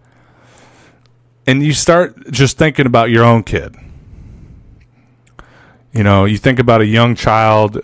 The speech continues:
like I was saying, whose mind is, is open and curious about the world.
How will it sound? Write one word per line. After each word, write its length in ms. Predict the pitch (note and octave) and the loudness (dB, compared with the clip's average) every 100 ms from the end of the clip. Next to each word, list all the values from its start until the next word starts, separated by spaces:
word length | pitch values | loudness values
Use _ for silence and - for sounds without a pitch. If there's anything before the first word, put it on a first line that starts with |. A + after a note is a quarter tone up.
| - | -4
like 180 | A2 G#2+ | -2 0
I 80 | |
was 120 | G2+ F#2 | 0 0
saying, 340 | A#2 G#2+ G2+ | -2 0 -2
whose 200 | G2+ F2+ | -4 -4
mind 400 | G2+ G#2 G#2+ G#2 | -2 0 -2 -2
is, 320 | F#2+ F2 - - | -6 -8 -10 -6
is 280 | F#2+ E2+ - | -4 -4 -2
open 560 | A#2+ B2+ C#3 A#2+ A#2 | 0 2 0 0 -2
and 200 | A2+ F#2+ | -4 -8
curious 480 | - - C3 B2 A2+ | -6 0 2 2 0
about 260 | A#2 G#2+ G#2 | -2 -2 -2
the 60 | |
world. 480 | G2+ G2+ G2+ G2 F#2+ | -4 -4 -2 -4 -8